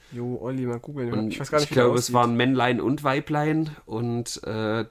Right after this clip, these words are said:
Speaker 2: da kamen halt so ein paar Storys raus.
Speaker 1: Ich kenn den gar nicht mehr, Jo Olli. Ach, der war das, okay.
Speaker 2: Kritisch. Brennpunkt Hörerwunsch sechzehn. Schiele schielt nach China und Schiller. Ich weiß nicht, ob das wirklich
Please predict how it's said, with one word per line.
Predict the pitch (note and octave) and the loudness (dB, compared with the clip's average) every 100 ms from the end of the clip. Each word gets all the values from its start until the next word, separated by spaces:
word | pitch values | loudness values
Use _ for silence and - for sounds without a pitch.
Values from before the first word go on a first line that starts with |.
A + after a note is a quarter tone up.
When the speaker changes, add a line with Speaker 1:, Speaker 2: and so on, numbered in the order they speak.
| _ - - _ - | _ -20 -20 _ -8
Speaker 2:
da | A2 | -6
kamen | - A#2 A#2+ | 0 0 2
halt | A#2 A2 | 0 0
so | A2 | -2
ein | A2 | -2
paar | A2 | -2
Storys | - G#2+ G2 - - | 0 0 0 -2 -4
raus. | E2 - - - - - - - - - | -4 -6 -12 -20 -20 -20 -20 -20 -18 -16
Speaker 1:
Ich | |
kenn | - D#3+ | -2 2
den | D3+ | 2
gar | A2+ | 2
nicht | A#2 A#2 | 0 -2
mehr, | A#2+ | -4
Jo | A#2+ G#2+ | -4 -4
Olli. | A#2+ A#2+ | -4 -4
Ach, | B2 C#3 | -2 -2
der | - C#3 B2+ | -2 -2 0
war | A#2 | -2
das, | A2 A2 A#2 | -4 -8 -12
okay. | - B2 | -10 -2
Speaker 2:
Kritisch. | A#2 - F#2 E2+ - - - - | 0 0 -2 -4 -6 -12 -20 -20
Brennpunkt | C#3+ B2+ D#3 D#3+ D3+ | -4 0 2 4 4
Hörerwunsch | D3+ D3 C#3+ C#3 C3 | 4 6 6 4 2
sechzehn. | B2+ C#3 - - - G#2 A2 B2+ D3+ - _ _ - | 2 2 0 -4 2 4 4 2 -2 -10 _ _ -4
Schiele | - - D3+ G3 F#3 | 0 2 2 2 2
schielt | - D3+ F3+ F#3 | 2 0 0 2
nach | C3+ C3 | 0 0
China | - D#3+ F3 D#3+ D#3+ | -2 -2 2 2 2
und | B2 C#3 | 2 0
Schiller. | - D3+ C#3 E2+ - | 0 0 2 0 -2
Ich | - | -2
weiß | A2+ C#3 | 0 0
nicht, | C#3+ B2+ | -2 -4
ob | A2+ | -4
das | A2+ A2+ | -6 -4
wirklich | A#2+ C#3 C3+ - | -6 -2 -2 -4